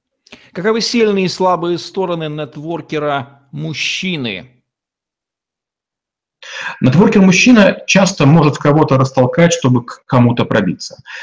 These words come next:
Speaker 2: Нетворкер-мужчина может использовать, э, логику для того, чтобы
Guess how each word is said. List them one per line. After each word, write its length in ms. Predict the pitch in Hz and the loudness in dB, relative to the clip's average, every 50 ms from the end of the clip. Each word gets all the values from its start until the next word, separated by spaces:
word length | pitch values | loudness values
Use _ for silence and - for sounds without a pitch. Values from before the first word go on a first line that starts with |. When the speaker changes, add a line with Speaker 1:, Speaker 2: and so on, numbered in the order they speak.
| - - | -12 -6
Speaker 2:
Нетворкер-мужчина 720 | - - 147 165 175 170 - 156 156 139 - - 190 170 | 0 2 2 4 4 4 2 2 2 2 2 2 2 4
может 300 | 135 123 139 147 - - | 6 6 4 4 2 0
использовать, 640 | 131 131 - - 147 139 123 127 120 120 117 - - - | -4 -4 0 2 2 2 4 2 2 0 0 -2 -6 -8
э, 60 | 104 | -8
логику 800 | 101 101 104 - 123 127 156 175 175 165 170 170 - 165 170 175 107 | -6 -4 0 2 4 4 6 6 6 6 4 2 0 -4 -4 -4 -4
для 100 | 113 113 | -6 -6
того, 240 | - 123 120 127 135 | -6 -4 -4 -2 -4
чтобы 560 | 131 - 123 120 117 113 113 107 - - _ | -4 -6 -10 -10 -8 -6 -6 -6 -8 -10 _